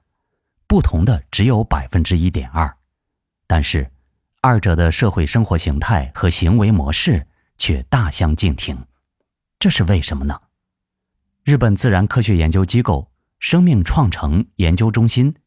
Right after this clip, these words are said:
京都大学、新系大学和中国科学院等的研究小组认为，大脑是决定人类和黑猩猩之间巨大差异的关键器官。人类大脑的重量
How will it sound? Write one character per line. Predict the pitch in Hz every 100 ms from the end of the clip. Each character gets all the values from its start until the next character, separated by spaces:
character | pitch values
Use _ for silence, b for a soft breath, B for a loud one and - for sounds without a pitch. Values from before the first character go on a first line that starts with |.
| _ _ _ _
京 | 165 175
都 | 170
大 | 151 98
学、 | - - 69 78 - _ _ _
新 | - - 185
系 | 185 156
大 | 90 73
学 | - 76 65 65 _ _ _
和 | - 104 110
中 | 110 139
国 | 104 95
科 | -
学 | 123
院 | 104 113 85
等 | 82
的 | 69
研 | 76 76
究 | 85
小 | 95 80 82
组 | 80
认 | 67 76
为， | 64 64 65 _ _ _ _ _ _
大 | 180 160
脑 | 92 65 62 -
是 | - 87 69
决 | -
定 | 82 98
人 | 73 82
类 | 113 69
和 | - 82
黑 | -
猩 | 131 135
猩 | 139 87
之 | 65 87
间 | - 82 87
巨 | - 151 92
大 | 87
差 | 67 - 120
异 | 139 139
的 | - 65 - _ -
关 | 95 123
键 | 120 69
器 | - 71
官。 | - 69 - _ _ _ _ _ _ _ _ _ _ _ _
人 | - 120
类 | 143
大 | 131
脑 | 123 85
的 | 87
重 | 85 127
量 | 104 71